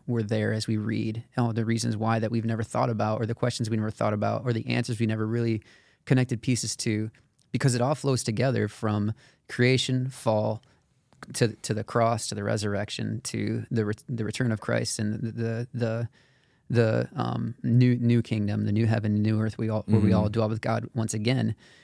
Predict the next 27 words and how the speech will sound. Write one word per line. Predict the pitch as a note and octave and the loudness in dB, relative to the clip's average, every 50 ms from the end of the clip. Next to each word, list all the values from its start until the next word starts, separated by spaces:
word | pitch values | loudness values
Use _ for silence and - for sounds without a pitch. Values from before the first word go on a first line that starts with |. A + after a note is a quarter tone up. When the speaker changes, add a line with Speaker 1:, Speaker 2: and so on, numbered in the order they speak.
| _ _ _ - | _ _ _ -4
Speaker 1:
Um, | - A#2+ A#2 A2+ A2 A2 A2+ A#2 - - _ _ _ _ _ _ _ _ _ - | 0 2 4 4 4 2 0 0 -4 -10 _ _ _ _ _ _ _ _ _ 0
but | B2 B2 A#2+ | 2 4 6
even, | B2+ C#3+ D3 F3 E3+ D#3 B2+ A#2 - - - _ - | 6 6 6 6 6 6 4 2 0 -2 -10 _ 2
even | B2 C3+ D3+ E3 C#3 | 4 4 6 6 4
Paul, | B2+ - - G#2 A2 B2 B2 G#2 G2+ A2 A2+ - _ _ _ _ _ _ _ _ _ _ _ _ - | 2 0 0 0 2 2 2 2 0 -2 -4 -6 _ _ _ _ _ _ _ _ _ _ _ _ -6
uh, | B2 A2+ G#2+ G#2 - - A2+ G#2+ G#2 - - | -2 0 2 2 2 2 0 -2 -4 -4 0
when | - A#2 A#2 | 4 4 6
he | A2+ A2+ A2+ A2+ A2+ A2+ A2 | 6 6 6 4 4 4 2
is, | G#2+ G#2 - | 0 -2 -2
like, | A#2 A2 A2 A2+ - - _ _ _ _ _ _ - | -2 -2 -2 -2 -4 -10 _ _ _ _ _ _ -2
commissioning | - B2 A2+ A2+ B2 - - A2 G#2+ G#2 G2+ G2+ G2 | 2 4 6 6 4 4 2 0 0 0 0 -2 -2
Timothy, | - - A2+ G#2+ G2+ - - G#2+ G2+ G#2 A2 A#2+ - _ _ _ _ _ _ - | 0 0 2 2 2 0 -2 -4 -4 -2 -2 -4 -6 _ _ _ _ _ _ -6
like, | A2 A2 - | -4 -4 0
to | - B2+ | 0 0
go | A2+ A#2 A2 G#2+ | 2 2 0 0
preach | G#2 - - A#2 G#2+ G2+ A2 - - - - - | 0 -2 -2 0 0 0 -2 -4 -8 -8 -4 -2
in | A2+ G#2+ G#2 G#2 G#2 | 0 0 2 2 0
the | G#2 G2+ | 0 0
letters | G#2 G#2 G#2 G#2+ G#2 A2 | 0 0 0 0 -2 -2
that | A2 | -2
he | G#2+ | -2
wrote | G#2 A2 A2 | -2 -2 -2
to | A2 G#2+ | -4 -4
Timothy, | - - G#2+ G#2+ G#2 - A#2 A2+ A2 | -2 -2 -2 -2 -2 -2 -4 -4 -2
he | G2+ A2 | -2 -4
says, | A2 - - A#2 A2+ A2+ A#2 - - - - - _ _ _ _ _ _ - | -4 -4 -2 -2 -2 -2 -4 -6 -10 -12 -20 -20 _ _ _ _ _ _ -8
um, | - - - A#2 A#2 A2+ A#2 | -6 -4 -2 -2 -2 -2 -4